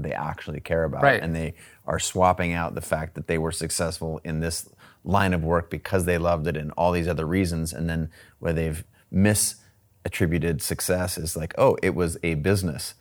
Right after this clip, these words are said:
Speaker 2: Yeah.
Speaker 1: Therefore, I can have success at this or this or this." And they'll trade this beautiful little moment of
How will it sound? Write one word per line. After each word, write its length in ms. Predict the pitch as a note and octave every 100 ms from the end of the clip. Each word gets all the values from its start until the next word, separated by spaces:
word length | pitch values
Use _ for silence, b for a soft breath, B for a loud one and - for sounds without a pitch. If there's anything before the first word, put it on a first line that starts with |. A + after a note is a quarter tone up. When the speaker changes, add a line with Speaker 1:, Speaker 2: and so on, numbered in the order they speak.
| b b
Speaker 2:
Yeah. 120 | G2 F#2+
Speaker 1:
Therefore, 280 | - F#2
I 180 | E2 F2
can 200 | F2 F2
have 240 | E2 E2+ D#2+
success 480 | E2+ - E2+ D2+ -
at 140 | D2+
this 240 | G2+ G2
or 160 | - E2
this 240 | E2 F2+
or 140 | C#2 E2+
this." 260 | G#2+ G2+ - B B
And 160 | F#2 F#2
they'll 120 | E2+
trade 500 | - - A#2+ B2 G#2
this 200 | F2+ F2+
beautiful 600 | E2+ F#2 A#2 A#2 - F#2
little 240 | F#2 E2+ -
moment 420 | F#2 G2 G#2
of 80 | F2+